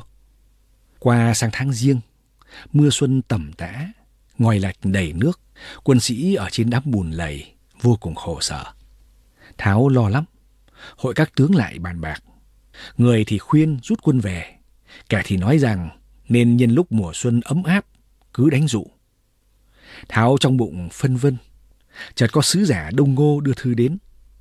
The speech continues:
Tháo mở thư ra xem, đại ý viết: "Tôi với thừa tướng cùng là bầy tôi nhà Hán.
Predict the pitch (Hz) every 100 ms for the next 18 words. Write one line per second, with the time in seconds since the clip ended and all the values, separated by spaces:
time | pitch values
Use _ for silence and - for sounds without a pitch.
0 | - - - - - 117 147 147 110 85
1 | - - 131 120 127 104 123 113 - _
2 | - - _ - - 101 110 151 - _
3 | _ _ - - - _ - - - -
4 | - - 107 104 101 - - 113 95 76
5 | 101 107 151 202 - _ _ - 104 98
6 | 95 87 87 90 82 123 117 87 - 90
7 | 127